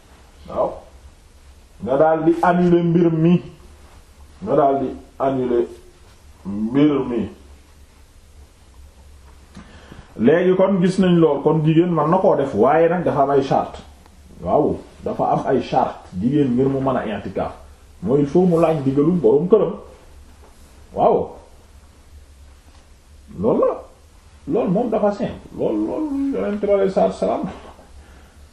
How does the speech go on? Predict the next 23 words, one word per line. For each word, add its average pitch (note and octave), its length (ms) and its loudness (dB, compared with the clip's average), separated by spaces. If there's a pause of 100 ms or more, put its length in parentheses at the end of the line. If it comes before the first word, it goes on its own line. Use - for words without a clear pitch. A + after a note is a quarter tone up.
(440)
Jigéen E3+ 340 0
amul D3+ 340 -2
droit D3 380 2
génn D3+ 180 2 (140)
këram D#3+ 240 2
lu C#3+ 140 -4
dul E3 180 2
mu D#3+ 140 0
laaj D#3 200 0
ndigalu D#3 300 0
boroom C#3+ 340 2
këram. - 220 -2 (640)
Waaw, - 280 0 (300)
loolu C3+ 260 2
la. - 100 -2 (2000)
Léegi E3 340 4
nag, C4 140 2 (840)
mooy C#3 240 4
loolu E3+ 320 2
benn, D#3+ 320 2 (120)
benn, D3 240 0 (120)
benn, D3 340 0 (1900)
benn E3 580 2